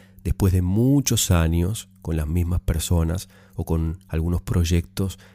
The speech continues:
que parecen lo mismo porque se llaman igual, pero no son.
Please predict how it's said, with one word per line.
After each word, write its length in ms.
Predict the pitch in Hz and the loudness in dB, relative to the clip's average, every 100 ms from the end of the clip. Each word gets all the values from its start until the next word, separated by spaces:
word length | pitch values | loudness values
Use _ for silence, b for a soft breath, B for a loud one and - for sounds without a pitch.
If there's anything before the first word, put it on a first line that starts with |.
| - | -8
que 120 | 101 | -6
parecen 720 | - 90 117 117 - 95 98 | -2 0 2 2 2 0 0
lo 180 | - 82 | -2 0
mismo 460 | 90 110 92 92 - | 2 2 0 -4 -4
porque 240 | 87 80 | -6 -6
se 120 | 73 | -8
llaman 280 | 76 85 80 | -4 -4 -2
igual, 480 | 82 87 73 60 - - _ _ _ _ _ _ _ _ _ _ _ _ _ _ _ | -2 0 0 -2 -10 -20 _ _ _ _ _ _ _ _ _ _ _ _ _ _ _
pero 200 | - 80 | -6 -2
no 120 | 85 | -2
son. 360 | 78 67 53 | -2 -6 -8